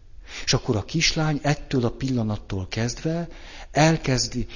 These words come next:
saját magát ezzel, fúj, gusztustalan, undorít, nem tudom én, hogy nézni.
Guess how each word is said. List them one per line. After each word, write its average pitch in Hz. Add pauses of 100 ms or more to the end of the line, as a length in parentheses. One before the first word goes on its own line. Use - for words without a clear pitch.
saját 127
magát 117
ezzel, 120 (340)
fúj, 180 (240)
gusztustalan, 147
undorít, 139
nem 156
tudom 127
én, 123
hogy 123
nézni. 90